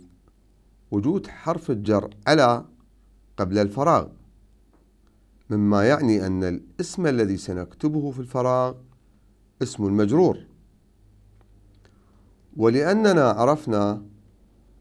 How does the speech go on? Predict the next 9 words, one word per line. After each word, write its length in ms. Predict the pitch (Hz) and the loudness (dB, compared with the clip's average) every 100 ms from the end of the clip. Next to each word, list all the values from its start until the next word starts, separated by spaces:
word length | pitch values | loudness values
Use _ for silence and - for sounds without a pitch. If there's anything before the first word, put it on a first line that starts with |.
| _ - | _ -2
أن 200 | 110 110 | 2 2
الأسماء 640 | 104 107 104 139 196 226 | 2 -2 -4 0 0 2
الخمسة 760 | 170 - 113 101 - 98 98 101 _ _ _ _ _ _ _ _ _ _ _ _ - | 0 -2 -4 -4 -2 -4 -4 -10 _ _ _ _ _ _ _ _ _ _ _ _ -10
علامة 400 | 98 135 190 160 - | -2 0 2 0 -2
جرها 480 | 98 127 107 101 | -2 0 0 0
الياء، 420 | 104 131 170 - - _ _ _ _ _ _ _ _ _ _ _ _ _ - | 2 4 2 0 -8 _ _ _ _ _ _ _ _ _ _ _ _ _ -12
فسنختار 960 | 101 113 101 101 - 127 139 135 131 - - _ _ _ _ _ _ - | -6 -2 -2 -4 -2 0 2 0 -2 -6 -20 _ _ _ _ _ _ -6
ذي 100 | 95 | -2
العلم، 500 | 101 110 170 107 78 | 0 2 2 2 -4